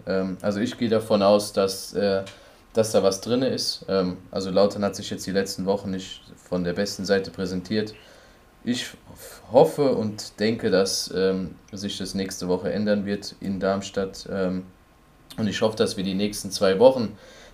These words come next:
den lieben Hamburgern da, äh, Schützenhilfe leisten. Also jetzt in Darmstadt und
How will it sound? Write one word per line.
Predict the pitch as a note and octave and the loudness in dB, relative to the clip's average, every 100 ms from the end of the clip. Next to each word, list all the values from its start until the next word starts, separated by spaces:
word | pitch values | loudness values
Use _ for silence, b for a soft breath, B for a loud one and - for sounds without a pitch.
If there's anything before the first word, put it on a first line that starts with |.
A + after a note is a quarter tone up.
| - | -4
den | G2+ | 0
lieben | G2+ F#2+ G2 | 0 0 2
Hamburgern | G#2 G#2 G2+ G2 F#2+ | 2 2 2 2 4
da, | F2+ F2+ F2+ F2+ F#2+ | 4 6 4 2 0
äh, | |
Schützenhilfe | - B2+ - F#2 F2+ - E2+ E2 E2 - F#2 | 0 -2 0 0 0 0 2 2 0 -8 2
leisten. | F#2 F#2 - - G2+ A2 - | 6 6 2 -4 -6 -8 -8
Also | F#2+ F2+ | -6 -2
jetzt | F2+ F2 - - | -4 -4 -10 -4
in | G#2+ G2+ | -2 4
Darmstadt | G2+ A2 A2 G2 F#2 | 6 4 2 -2 -2
und | - G2+ F#2 | -2 -4 -6